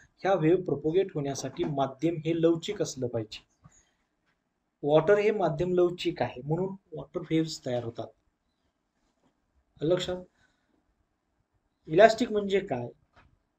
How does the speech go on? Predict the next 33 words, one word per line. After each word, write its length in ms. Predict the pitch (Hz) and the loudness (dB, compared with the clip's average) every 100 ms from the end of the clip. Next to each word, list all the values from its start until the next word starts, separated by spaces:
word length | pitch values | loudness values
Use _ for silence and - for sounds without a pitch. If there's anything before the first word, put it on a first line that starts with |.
| _ _ | _ _
जो 160 | 156 208 | -6 2
काही 160 | 240 240 | 4 2
चेंज 320 | - 196 196 | 2 2 2
झालेला 320 | 170 143 139 | 0 2 2
आहे 200 | 131 113 - _ _ _ _ _ _ _ - | 2 -2 -14 _ _ _ _ _ _ _ 2
ह्या 120 | 220 | 6
वेव्हचा 400 | 214 208 202 202 | 8 8 6 2
परिणाम 420 | 196 180 170 165 165 | 0 0 0 -2 -2
पुढे 160 | 165 180 | 2 2
निघून 320 | 170 156 156 | 2 -4 0
गेल्यानंतर 480 | 151 147 143 135 156 175 | 2 2 -4 -4 -6 -2
परत 180 | 185 185 | -4 -2
ते 80 | 165 | -2
माध्यम 420 | 151 123 131 156 | -2 -2 0 0
आहे 180 | 135 127 | 0 -2
असं 220 | 127 - | -4 -4
राहिलं 240 | 147 117 120 - | -4 -4 -6 -8
पाहिजे, 260 | 113 - _ | -10 -12 _
त्याला 160 | - 131 | -8 -8
म्हणतो 260 | 123 - 131 | -8 -12 -16
आपण 180 | - 151 | -14 -12
वेव्ह. 160 | 151 113 - _ _ _ _ - _ | -8 -10 -10 _ _ _ _ -20 _
की 60 | 185 | 6
जसं 300 | 202 208 180 | 6 6 4
रबर, 340 | 180 170 120 - _ _ _ _ _ _ - - _ _ _ _ _ | 6 6 4 -4 _ _ _ _ _ _ -20 -20 _ _ _ _ _
रबर 240 | 160 175 | 2 4
आपण 300 | 196 196 202 196 | 4 4 -2 2
ताणलं 340 | 170 170 165 | 2 4 2
की 160 | 160 180 - _ _ _ _ _ 143 | 2 -6 -8 _ _ _ _ _ -2
लांबलं 400 | 143 151 151 156 | 0 2 6 6
जातं, 300 | 147 147 156 | 4 0 -2
लांबी 300 | 139 139 135 | -2 0 0
वाढते, 440 | 135 127 120 147 | 2 0 -4 -8